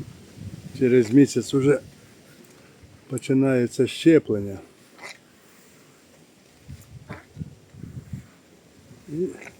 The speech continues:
треба знати, що щепити, куди щепити і навіщо щепити. Щоб потім не було питань,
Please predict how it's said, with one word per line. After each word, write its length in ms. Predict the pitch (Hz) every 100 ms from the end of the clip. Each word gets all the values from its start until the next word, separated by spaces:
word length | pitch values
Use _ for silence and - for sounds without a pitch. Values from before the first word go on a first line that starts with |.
| - - -
треба 320 | 156 156 147 131
знати, 520 | 131 131 110 104 95 - -
що 320 | - - 208 190
щепити, 720 | - 185 - 175 147 151 131 - - _ _ -
куди 340 | 147 139 208
щепити 680 | - - 175 170 160 147 147 -
і 100 | 156
навіщо 600 | 170 165 147 120 - 113 92 _ _ -
щепити. 640 | - 120 - 104 - 101 - _ _ _ _ _ _ _ _ _ _ - - - _ _ - _ _ _ _ _ _ _ _ _ _ _ _
Щоб 220 | - - 131 -
потім 400 | 156 - 135 135
не 100 | 127
було 400 | 135 139 135 - - - - - - _ - - - _ - _ - _ - - _ _ 104 131 123 _ _ _ _ _ _ - - - - - -
питань, 520 | - 143 139 123 107